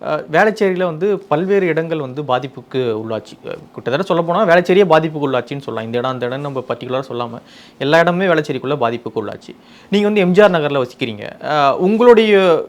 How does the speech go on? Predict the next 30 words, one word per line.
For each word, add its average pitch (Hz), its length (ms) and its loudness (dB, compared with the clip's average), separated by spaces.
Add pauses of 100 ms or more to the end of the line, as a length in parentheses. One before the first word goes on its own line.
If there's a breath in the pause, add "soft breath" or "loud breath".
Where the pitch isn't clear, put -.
வீடு 190 640 2 (120)
எப்படியான 165 600 2
இடத்துல 143 160 0
இருக்கு? 139 200 0
ஒருவேளை 175 220 4
தாழ்வான 180 440 6
இடத்துல 139 200 -2
இருக்கா? 120 380 -2
இந்த 185 220 0
வெள்ளத்துக்கு 208 300 0
மட்டும் 190 220 0
தான் 208 100 0
தண்ணி 165 240 0
வந்துச்சா? 156 240 -4
அல்லது 202 380 4
வருடம் 196 360 6
வருடமே 208 300 2
அந்த 185 160 4
இடத்துல 156 520 4
தண்ணி 151 220 -2
வரக்கூடிய 147 440 0
ஒரு 127 120 2
அளவு 120 220 0
தான் 127 100 -2
இருக்கா? 120 340 -2 (360 loud breath)
இந்த 156 400 4
கழிவுநீர் 220 500 2
வாய்க்கால்லாம் 165 720 4
அமைக்கப்பட்டுச்சு 147 440 -4
அப்படின்னு 135 280 -2